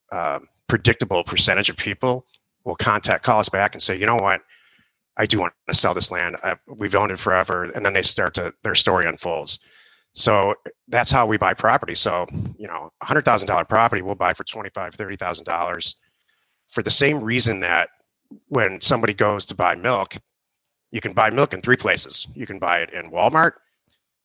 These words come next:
and travel that distance. It's gonna be super cheap. You can buy it in a grocery store, a little bit more expensive, a little more convenient,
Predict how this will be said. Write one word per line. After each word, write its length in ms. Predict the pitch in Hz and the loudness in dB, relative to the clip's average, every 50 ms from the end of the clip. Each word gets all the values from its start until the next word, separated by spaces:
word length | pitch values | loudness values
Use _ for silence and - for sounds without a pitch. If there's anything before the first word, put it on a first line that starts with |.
| _ _ - | _ _ -10
and 280 | - 101 92 87 87 87 _ _ _ - | -8 -8 -8 -8 -12 -16 _ _ _ -6
travel 300 | - - 127 120 127 127 | -2 2 4 4 4 4
that 160 | 127 117 - | 2 0 0
distance. 360 | - 131 120 - - 117 - - | 0 -2 -2 -2 -2 -2 -4 -2
It's 120 | 101 - | -2 -2
gonna 180 | - 117 104 92 | -2 -2 -4 -4
be 100 | 98 90 | -4 -4
super 280 | - - 135 127 - 113 | -2 -2 -2 -2 -2 0
cheap. 300 | - - 135 135 135 _ _ _ - | 0 0 0 0 -4 _ _ _ -14
You 80 | 113 | -10
can 180 | - 87 98 - | -8 -8 -8 -4
buy 180 | - 90 87 92 | 0 0 0 0
it 60 | - | -2
in 80 | 82 | -4
a 40 | 82 | -8
grocery 320 | 82 110 113 120 - - 127 | -2 0 0 2 2 0 0
store, 280 | - - 120 110 104 | 0 2 2 2 2
a 60 | 104 | 2
little 180 | 98 107 101 90 | 2 0 -2 -2
bit 120 | 98 101 | -4 -4
more 120 | 104 95 92 | -2 -2 -2
expensive, 460 | - - - 131 123 117 - 113 104 | -2 -2 0 0 0 0 -2 -4 -6
a 40 | 117 | -4
little 200 | 156 165 160 156 | -2 -2 -2 0
more 160 | 139 135 131 | 0 0 -2
convenient, 480 | - 127 107 104 113 107 104 104 104 | -2 -4 -6 -4 -4 -2 -2 -2 -4